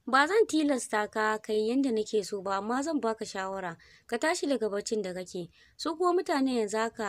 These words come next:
an rufe shafin su, tunda na ƙudiri aniyar ka zama sarki, ya sa nake neman taimakon Ubangiji. Yanzu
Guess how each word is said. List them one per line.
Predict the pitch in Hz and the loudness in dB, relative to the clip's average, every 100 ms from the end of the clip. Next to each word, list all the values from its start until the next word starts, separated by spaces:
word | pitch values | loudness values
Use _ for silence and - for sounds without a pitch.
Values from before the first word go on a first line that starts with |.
| 190 | -2
an | 208 | -2
rufe | 262 262 220 | -2 -2 -2
shafin | - 185 196 180 | -4 -8 -8 -8
su, | 170 | -4
tunda | 240 277 | -2 0
na | 233 | -2
ƙudiri | 220 202 185 196 | -4 -6 -6 -6
aniyar | 180 190 196 180 - - _ _ | -6 -6 -8 -8 -14 -20 _ _
ka | - 196 | -6 -2
zama | 208 233 | 0 0
sarki, | 226 226 220 226 | 0 -2 -2 0
ya | 233 | 0
sa | - 262 | 0 0
nake | 226 220 208 | -2 0 -2
neman | 208 220 233 | 0 0 -2
taimakon | 233 196 180 196 190 170 | -2 -6 -6 -8 -8 -8
Ubangiji. | 175 175 180 165 156 _ _ _ _ _ _ _ _ _ _ _ _ _ _ _ _ _ _ _ _ - | -8 -8 -8 -10 -14 _ _ _ _ _ _ _ _ _ _ _ _ _ _ _ _ _ _ _ _ 0
Yanzu | 262 294 359 392 392 | 2 4 4 6 4